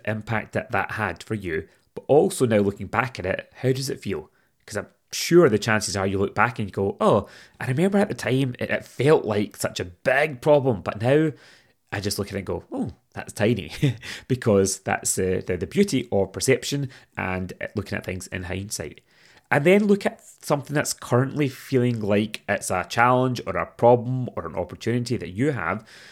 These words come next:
and just ask yourself, "Well, how am I currently feeling about it? What will happen, or what's the possibility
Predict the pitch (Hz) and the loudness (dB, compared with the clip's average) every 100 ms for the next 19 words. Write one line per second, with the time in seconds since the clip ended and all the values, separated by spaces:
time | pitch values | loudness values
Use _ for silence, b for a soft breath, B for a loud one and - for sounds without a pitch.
0 | B B B - 135 135 - - - 156 | B B B -2 0 -2 -8 -18 0 2
1 | 165 - - 110 117 - 120 101 104 135 | 2 -2 -4 -2 -2 -4 -4 -4 -2 0
2 | 156 175 135 - 131 123 - 110 101 95 | 0 -2 -6 -6 -4 -6 -4 -4 -2 -4
3 | 90 73 - - _ _ 101 101 104 117 | -6 -10 -14 -18 _ _ -14 -12 -4 2
4 | 156 190 165 123 147 - 85 98 107 113 | 4 4 0 0 -2 -2 -4 0 2 0
5 | - 101 _ _ - 98 - 87 180 254 | -2 -6 _ _ -6 -4 -2 0 2 0
6 | - 101 92 | -2 -4 -4